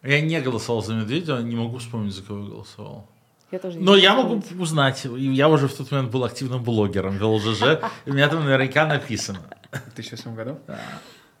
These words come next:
Speaker 3: Боюсь реально там увидеть. Вдруг про-, за Медведева бы расстроились,
Speaker 1: Э.
Speaker 3: Леонид, <laughs> не подводи.
Speaker 1: Думаю,
Speaker 2: Малышки,
Speaker 1: думаю, думаю,
Speaker 2: малышки.
Speaker 1: думаю, что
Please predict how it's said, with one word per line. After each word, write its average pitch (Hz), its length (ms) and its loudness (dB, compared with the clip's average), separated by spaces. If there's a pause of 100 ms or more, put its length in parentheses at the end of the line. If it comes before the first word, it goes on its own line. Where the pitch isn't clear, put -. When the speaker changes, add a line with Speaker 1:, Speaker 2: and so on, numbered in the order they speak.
(240)
Speaker 3:
Боюсь 123 320 -2
реально 107 240 -8
там 104 140 -14
увидеть. 104 320 -12 (140)
Вдруг 127 180 -8
про-, 117 160 -8
за 104 140 -10
Медведева 107 420 -8
бы 107 140 -10
расстроились, 107 500 -8
Speaker 1:
Э. 117 60 -8
Speaker 3:
Леонид, 123 280 -4
<laughs> - 0 -
не 135 200 -2
подводи. 127 440 -4
Speaker 1:
Думаю, 226 180 0
Speaker 2:
Малышки, 135 200 2
Speaker 1:
думаю, - 160 0
думаю, - 180 0
Speaker 2:
малышки. - 140 -4
Speaker 1:
думаю, 349 300 6
что 302 60 4